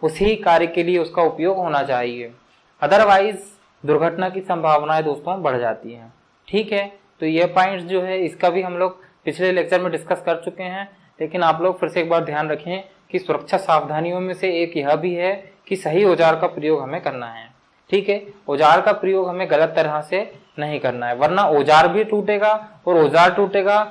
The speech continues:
तो उसके कुछ पार्ट हो सकता है टूट करके आपके ही ऊपर आ जाएं, या जैसे औजार का आप गलत प्रयोग करते हैं तो उसके गलत प्रयोग करने से भी आपका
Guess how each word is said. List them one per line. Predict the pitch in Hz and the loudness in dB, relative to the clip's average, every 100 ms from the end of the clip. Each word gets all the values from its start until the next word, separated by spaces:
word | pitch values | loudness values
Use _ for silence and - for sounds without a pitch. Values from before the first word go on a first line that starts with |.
| - _ | -10 _
तो | 190 196 220 - - - | 2 4 2 0 -8 -14
उसके | 147 - 196 | -14 -4 -4
कुछ | 196 202 - | 0 -4 4
पार्ट | 180 185 | 6 6
हो | 180 | 2
सकता | 170 170 190 | -2 0 0
है | 185 | 2
टूट | 185 160 | 0 -2
करके | 175 170 170 | -2 0 2
आपके | 135 - - | 2 0 -4
ही | 160 | -2
ऊपर | 180 170 175 | -2 0 0
आ | 165 | 2
जाएं, | 165 165 165 _ _ _ | 0 -6 -10 _ _ _
या | 151 175 185 - - 160 | 2 4 2 -2 -12 -12
जैसे | 151 | 0
औजार | 170 143 156 170 | 2 4 2 4
का | |
आप | 180 160 | 0 4
गलत | 151 165 | 2 2
प्रयोग | - 170 175 | 2 0 2
करते | 175 170 | 0 -2
हैं | 180 180 175 | -6 -8 -8
तो | 160 | -10
उसके | - 160 | -6 2
गलत | 147 156 - | 4 2 0
प्रयोग | 151 165 170 | -2 0 -2
करने | 143 156 | -6 -6
से | 156 156 | -2 -2
भी | 143 170 | -2 -2
आपका | 180 143 - 175 | -2 -4 -2 -4